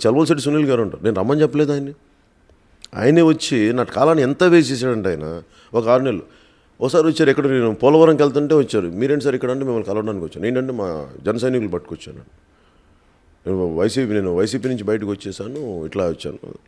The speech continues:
ఆ సంతోషం. "ఏం లేదు, నేను కొంచెం నిర్ణయం తీసుకోవాలి, మీతో చెప్పాలి, వస్తారంటే అది వద్దామని నేను కొంచెం మంచి ముహూర్తం చూసి వస్తాను."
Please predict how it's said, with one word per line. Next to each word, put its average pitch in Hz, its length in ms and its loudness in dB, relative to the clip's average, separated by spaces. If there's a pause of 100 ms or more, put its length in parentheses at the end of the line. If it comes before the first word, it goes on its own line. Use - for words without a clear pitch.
(120)
ఆ - 20 -10
సంతోషం. 110 440 -12 (1400)
"ఏం 143 140 6
లేదు, 139 180 4
నేను 107 260 0
కొంచెం 92 280 -6
నిర్ణయం 120 300 0
తీసుకోవాలి, 101 480 -6
మీతో 92 260 -6
చెప్పాలి, - 440 -14 (640)
వస్తారంటే 120 460 4
అది 117 100 6
వద్దామని 120 580 2
నేను 95 180 -4
కొంచెం 90 440 -4 (120)
మంచి 101 160 -6
ముహూర్తం 101 320 -2
చూసి 82 160 -4
వస్తాను." - 440 -16